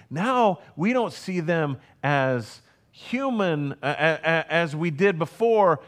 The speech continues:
in a purely human perspective. Now we see them with the eyes of Jesus, with the eyes of God himself. We see them differently."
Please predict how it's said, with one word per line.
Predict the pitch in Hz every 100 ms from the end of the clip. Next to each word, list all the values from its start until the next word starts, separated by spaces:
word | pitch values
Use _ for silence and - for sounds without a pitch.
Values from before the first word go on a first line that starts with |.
| -
in | 175 180
a | 160
purely | - 226 214 190
human | 151 - 226 226 190 147 120 113 _ -
perspective. | 147 - 127 117 135
Now | 160 262 285
we | 262
see | 196 - 220
them | 214 202 - -
with | 165 165
the | 165
eyes | 175 190 160
of | 135
Jesus, | - 139 123 95 90 - - _ _ _ _ _ _ _ _
with | 139
the | 156 180
eyes | 170 151
of | 135
God | 127 160 160 165 139 - - -
himself. | 135 123 - - 160 113 107 - - _ _ _
We | 131 143
see | - - 190
them | 143 120 110 117 117 _ _ -
differently." | 170 - 113 - 92 85